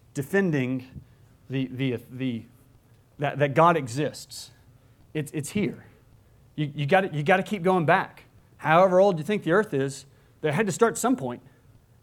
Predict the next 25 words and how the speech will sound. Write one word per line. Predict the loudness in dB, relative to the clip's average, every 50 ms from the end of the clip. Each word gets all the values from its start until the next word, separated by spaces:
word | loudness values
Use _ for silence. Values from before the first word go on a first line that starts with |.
| _
It's | -6 0 2
not | 4 4 4
infinite. | 2 0 0 -2 -4 -4 -4 -6
It | -10 -4
started | 0 2 2 2 0 0
somewhere. | 0 0 0 0 0 -2 -4 -4 -6 -8 -10 -16 _ _ _ _ _ _ _ _ _ _ _ _ _ _ _ -4
And | 4 6
where, | 6 6 8
where | 8 8 6 6
did | 6 4
it | -2 -2
start? | 0 2 2 2 0 -2 -6 -12 -20 _ _ _ _ _ _ _ _ _ _ _ _ _ -14
Something | -12 -10 -4 0 0 0 0 0 -2 -2 0 0
had | 0 0 0 0
to | 0 -2
start | 0 2 4 4 4 2
it. | -2 2
Aristotle, | 6 8 8 8 8 6 4 4 6 6 6 6 4
who's | 2 2 2 2
not | 2 2 4 2
a | 2
Christian | 0 -2 -4 -2 -2 -2 0
but | 0 0
a | 0
Greek, | 2 2 0